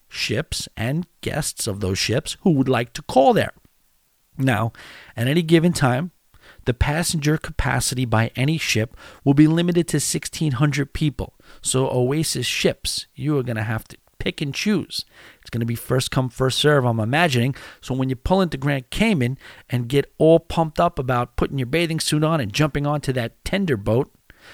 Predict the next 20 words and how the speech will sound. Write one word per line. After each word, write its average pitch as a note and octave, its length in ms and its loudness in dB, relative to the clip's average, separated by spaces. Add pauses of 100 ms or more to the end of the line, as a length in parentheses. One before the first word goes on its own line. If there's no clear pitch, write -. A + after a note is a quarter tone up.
(140)
you G2+ 100 -6
gotta A#2 220 2
do C#3 160 8
it D3 80 10
early. E3+ 400 8 (340)
All D#3 240 8
guests D3+ 500 0
and D3 240 -2
crew E3 440 2 (260)
will A#2+ 160 -2
have A2+ 340 -6
been A2 160 -2
vaccinated C#3+ 800 0 (320)
at A#2+ 160 -2
least D3 720 0 (180)
fourteen D3 600 2
days C#3 240 0
prior B2+ 460 0
to D3 240 2
arrival. A#2+ 500 2